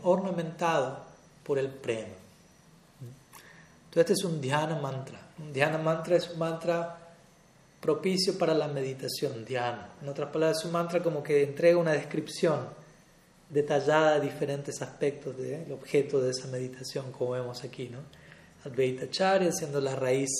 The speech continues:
¿m? de todo Paramananda, ¿no? Que Advaita sea la raíz de, de toda alegría divina o supremo Ananda es justamente porque él es la raíz del, en un sentido, el descenso de Mahaprabhu. Él invita a descender a aquel que va a entregar...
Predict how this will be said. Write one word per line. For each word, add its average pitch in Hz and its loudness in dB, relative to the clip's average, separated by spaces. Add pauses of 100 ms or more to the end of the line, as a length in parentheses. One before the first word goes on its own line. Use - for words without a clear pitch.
(400)
¿m? 139 -8 (640)
de 147 2
todo 170 2
Paramananda, 139 -2 (340)
¿no? 143 -14
Que 147 -6
Advaita 156 -2
sea 170 0
la 160 4
raíz 147 2
de, 143 0 (580)
de 147 -10
toda 165 4
alegría 156 2
divina 147 -2
o 131 -4
supremo 156 4
Ananda 160 0
es 180 2 (480)
justamente 143 -8
porque 139 -6
él 139 -6 (720)
es - -6
la 151 2
raíz 147 4
del, 147 0 (220)
en 147 -10
un 139 -8
sentido, 147 0
el 135 -4
descenso 180 4
de 131 -2
Mahaprabhu. 120 -8
Él 143 -2
invita 170 0
a 170 4
descender 165 2
a 165 2
aquel 165 -2
que 165 0
va 151 2
a 151 -4
entregar... 139 0